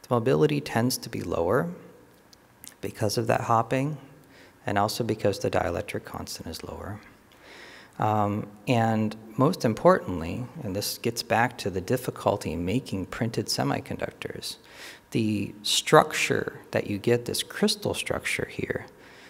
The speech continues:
forms dynamically as the ink dries. So instead of like silicon, where we first can make a perfect crystal and then cut it how we want it, here we print it and hope that it forms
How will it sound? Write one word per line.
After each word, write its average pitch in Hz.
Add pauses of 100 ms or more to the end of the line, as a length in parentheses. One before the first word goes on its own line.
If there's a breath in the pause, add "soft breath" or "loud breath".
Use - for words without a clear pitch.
(100)
forms 143
dynamically 120
as 107
the -
ink 92
dries. 80 (800 loud breath)
So -
instead 143
of 131
like 110
silicon, 110
where 95
we 95
first 127
can 104
make 110
a -
perfect -
crystal -
and 95
then 92
cut 139
it - (220)
how 90
we 92
want 120
it, 92 (480 loud breath)
here 143
we 95
print 247
it -
and 95
hope 202
that 107
it -
forms 104